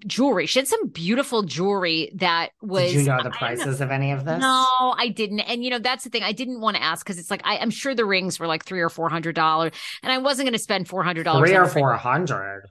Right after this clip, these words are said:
Speaker 1: Oh, was it three or four thousand?
Speaker 2: Well, that one sweater you said was, like, nine thou-, nine hundred, a thousand dollars, right?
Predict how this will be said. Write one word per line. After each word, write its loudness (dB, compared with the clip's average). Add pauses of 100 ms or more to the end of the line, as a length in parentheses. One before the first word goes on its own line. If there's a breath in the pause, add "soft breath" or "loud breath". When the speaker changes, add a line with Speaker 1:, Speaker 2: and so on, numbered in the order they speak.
(380)
Speaker 1:
Oh, 2
was 0
it -2
three 0
or 0
four 0
thousand? -2
Speaker 2:
Well, 10
that 8
one 8
sweater 4
you 2
said -2
was, -4
like, -6
nine 0
thou-, -2
nine -4
hundred, -6
a -8
thousand -2
dollars, 0
right? -4